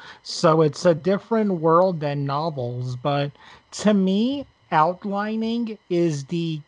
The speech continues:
key to my writing process.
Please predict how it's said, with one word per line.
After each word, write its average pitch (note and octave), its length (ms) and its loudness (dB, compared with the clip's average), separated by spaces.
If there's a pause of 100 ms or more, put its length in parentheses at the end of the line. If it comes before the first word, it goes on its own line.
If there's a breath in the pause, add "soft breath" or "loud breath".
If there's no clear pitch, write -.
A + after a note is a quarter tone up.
(180)
key G#3+ 480 -2
to - 220 -2
my D#3+ 240 4
writing C#3+ 500 0
process. C3 800 -6